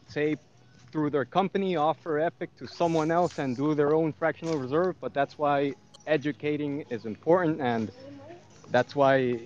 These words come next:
you place so much emphasis on that, uh, throughout the community.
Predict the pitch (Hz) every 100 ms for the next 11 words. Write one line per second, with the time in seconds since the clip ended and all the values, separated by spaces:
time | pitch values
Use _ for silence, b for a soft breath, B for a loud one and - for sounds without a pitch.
0 | - 131 131 - 143 - 147 151 143 160
1 | 147 135 139 135 123 117 123 110 - -
2 | 110 104 - 117 113 98 104 107 170 196
3 | 117 104